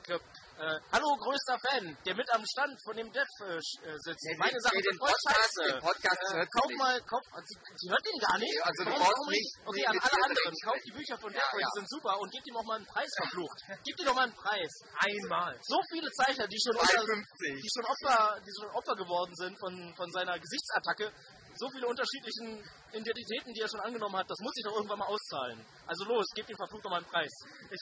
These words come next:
Speaker 3: hab eine Schublade voller Gesichter, das muss doch was wert sein. Ist das in der deutschen Comic-Szene nichts wert, wenn man viel Haut bunkert? Ja, ich mache ein Transkript für die Verlagsmitarbeiterin und die liest sowas. Ich glaub, die mag Transkripte lieber als unsere Stimmen hören.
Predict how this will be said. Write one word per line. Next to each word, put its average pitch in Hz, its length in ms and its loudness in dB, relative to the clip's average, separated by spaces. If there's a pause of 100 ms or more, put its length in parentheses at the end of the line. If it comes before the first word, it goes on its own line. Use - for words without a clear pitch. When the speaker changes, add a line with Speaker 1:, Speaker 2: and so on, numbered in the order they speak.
Speaker 3:
hab 247 140 4
eine 208 240 2
Schublade 240 560 2
voller 233 240 6
Gesichter, 226 480 0
das 156 200 2
muss 247 180 0 (100)
doch 233 220 2
was 220 140 4 (120)
wert 240 260 0
sein. 147 300 0
Ist 226 160 -2
das 277 200 6
in 269 40 -4
der 247 140 6
deutschen 269 360 2
Comic-Szene 262 640 0
nichts 349 380 -4 (160)
wert, 190 400 4 (800)
wenn 196 140 -4
man 190 120 -2 (140)
viel 269 300 -4
Haut 233 260 2 (140)
bunkert? 160 500 -4 (920)
Ja, 190 100 6
ich 185 120 -2
mache 214 200 4
ein 214 120 -4
Transkript 196 520 2 (100)
für 196 60 6
die 160 260 2
Verlagsmitarbeiterin 151 1160 4
und 147 120 -2
die 131 160 -12
liest 185 220 -8
sowas. 113 400 -2
Ich - 120 -12
glaub, 170 200 0
die 165 80 -8
mag 151 260 2
Transkripte 156 600 -2
lieber 139 340 -2
als 120 300 -2
unsere 139 280 -12
Stimmen 135 320 -8
hören. 104 240 -8